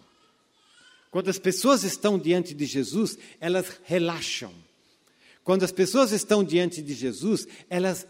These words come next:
descansam. Quando as pessoas chegam diante de Herodes, elas se tornam tensas. Você sabe como é isso?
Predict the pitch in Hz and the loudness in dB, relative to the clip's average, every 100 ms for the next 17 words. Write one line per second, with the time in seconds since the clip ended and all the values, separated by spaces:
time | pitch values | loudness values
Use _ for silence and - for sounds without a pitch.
0 | _ 127 185 185 - 208 165 - 120 92 | _ -2 -2 -2 -2 -4 -4 -8 -10 -14
1 | 82 _ _ _ _ _ _ _ _ _ | -20 _ _ _ _ _ _ _ _ _
2 | _ - - 240 233 240 240 277 294 - | _ -20 4 6 6 4 2 4 2 2
3 | 262 294 233 156 208 226 151 143 151 135 | 2 2 2 2 2 2 -2 0 2 2
4 | 202 202 120 113 - 170 170 190 185 190 | 2 0 -2 -8 -6 -4 -2 -4 0 2
5 | 202 220 208 - 202 - - 104 - - | 2 0 0 4 4 4 -2 -6 -8 -10
6 | - - 175 240 214 185 175 165 214 - | -12 -8 -2 0 0 0 2 2 2 -2
7 | 98 | -10